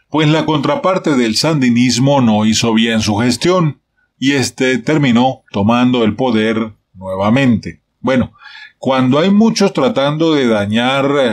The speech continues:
el, el nido por agarrar los huevos, obviamente quien sale afectado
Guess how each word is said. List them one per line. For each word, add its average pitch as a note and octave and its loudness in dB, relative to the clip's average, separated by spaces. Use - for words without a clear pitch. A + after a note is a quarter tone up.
el, F#2+ -14
el A2 0
nido A2+ 0
por G#2 -4
agarrar G2+ -2
los D3 0
huevos, A#2+ 0
obviamente B2 0
quien G#2 -6
sale A#2 -2
afectado B2 -2